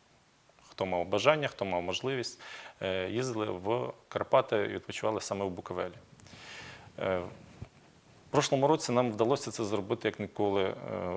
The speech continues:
вдало, тому що, е, получилось за-, залучити, е, і спеціалістів досвідчених, і я маю на увазі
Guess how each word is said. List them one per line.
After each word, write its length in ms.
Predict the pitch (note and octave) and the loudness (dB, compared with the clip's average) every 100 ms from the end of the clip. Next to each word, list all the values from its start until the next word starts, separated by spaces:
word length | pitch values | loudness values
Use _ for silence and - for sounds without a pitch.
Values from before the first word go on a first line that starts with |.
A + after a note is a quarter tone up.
| F2 | -4
вдало, 500 | F#2 B2 C3+ B2+ A#2 - - - - | 6 8 8 4 0 -8 -20 -20 -8
тому 240 | G#2 G2+ | -6 -4
що, 440 | - - F#2 F#2+ A#2+ - - _ _ _ _ _ _ - _ - - - - - - - | -6 -4 -2 -4 -8 -16 -20 _ _ _ _ _ _ -20 _ -2 -2 -16 -18 -20 -10 0
е, 360 | G2 F#2+ F#2+ - - - - _ _ _ _ | 2 4 2 0 -6 -16 -20 _ _ _ _
получилось 600 | - A2+ A#2 - A#2 G#2 | 0 2 4 2 2 2
за-, 500 | F2 G#2 G#2 G#2 A#2 C2 | 0 -2 -2 -2 -4 -4
залучити, 720 | F#2 G2+ G2+ - - G2 G2 - - - - - - - - B2 | -2 0 0 -2 -2 -2 -2 -4 -12 -20 -20 -20 -20 -20 -16 -6
е, 160 | G#2+ G2+ | -4 -2
і 400 | - G2 F#2+ F#2+ | -4 -4 -4 -4
спеціалістів 800 | - - - A2 G2 G#2 - G2 G#2+ - _ _ - _ _ _ _ | -4 -4 -2 0 0 -2 -4 -6 -8 -18 _ _ -20 _ _ _ _
досвідчених, 880 | G2+ F#2+ - G2 E2+ - F#2 F2+ - - - - - - - - - | -6 -4 -4 -6 -4 -6 -4 -6 -8 -14 -16 -16 -18 -20 -20 -20 -14
і 100 | - - G2+ G2+ | -10 -8 -6 -4
я 100 | F2+ | -2
маю 200 | F#2 F2+ | 0 0
на 140 | F2+ F2+ | 0 2
увазі 380 | F2+ F2 F2+ | 4 2 0